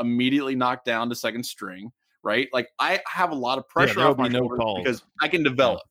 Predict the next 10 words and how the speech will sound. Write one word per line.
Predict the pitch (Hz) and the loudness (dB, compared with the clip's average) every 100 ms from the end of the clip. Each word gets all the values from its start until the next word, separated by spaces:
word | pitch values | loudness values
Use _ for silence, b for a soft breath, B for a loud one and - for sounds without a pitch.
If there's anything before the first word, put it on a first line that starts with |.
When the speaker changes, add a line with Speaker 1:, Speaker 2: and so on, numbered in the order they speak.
| _ 147 | _ -6
Speaker 1:
I | |
can | 156 147 | -4 -2
become | 139 135 135 | -4 -4 -6
better. | 110 110 - - _ _ _ _ _ _ _ _ _ _ | -4 -4 -4 -14 _ _ _ _ _ _ _ _ _ _
Speaker 2:
Yep. | 117 - _ _ _ _ _ _ _ | -4 -4 _ _ _ _ _ _ _
Yeah, | 131 135 107 | 0 2 2
there | 135 | 2
is. | 131 | 4
Speaker 1:
So | 123 120 | 4 4
Speaker 2:
I, | 147 | 2